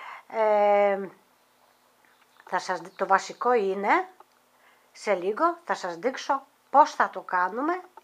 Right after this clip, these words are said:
για να κάνει αυτή, αυτή μύτη. Και το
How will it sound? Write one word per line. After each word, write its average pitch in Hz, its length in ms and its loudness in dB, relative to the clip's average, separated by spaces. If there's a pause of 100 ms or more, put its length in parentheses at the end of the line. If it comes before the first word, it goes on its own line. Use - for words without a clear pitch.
για 208 180 2
να 190 120 -4
κάνει 285 460 0
αυτή, 233 440 -4 (720)
αυτή 240 540 -6
μύτη. 226 500 -4 (1300)
Και 233 180 0
το 208 340 0